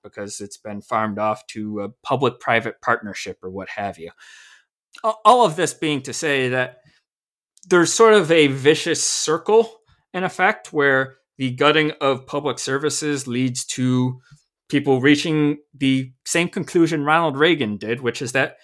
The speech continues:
no, actually, the government can't help people. So, you know, why should I want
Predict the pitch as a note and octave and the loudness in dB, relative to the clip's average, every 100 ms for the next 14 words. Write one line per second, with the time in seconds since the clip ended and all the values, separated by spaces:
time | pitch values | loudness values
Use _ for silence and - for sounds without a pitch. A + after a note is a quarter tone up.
0 | _ - C#4 B3+ - B3 B3+ D#3 C#3 E3+ | _ 0 2 4 2 0 0 0 2 2
1 | G#3+ - E3+ A3+ B3 B3 A3+ - _ - | 0 -8 0 2 2 0 -4 -8 _ -2
2 | E4 - B2 G#2 _ G#2 - E2+ - - | -2 0 -4 -6 _ -12 -12 -18 -18 -20
3 | _ - F3+ F#3 F3+ F3+ _ G3 D3+ D3 | _ 0 4 4 4 -2 _ -2 2 2
4 | C#3+ - _ _ C#3 D#3 G3 G3 - G#3 | 0 -8 _ _ 0 2 2 0 4 4
5 | G#3 G3+ G#3 C#4+ D#4 - | 6 2 2 4 2 0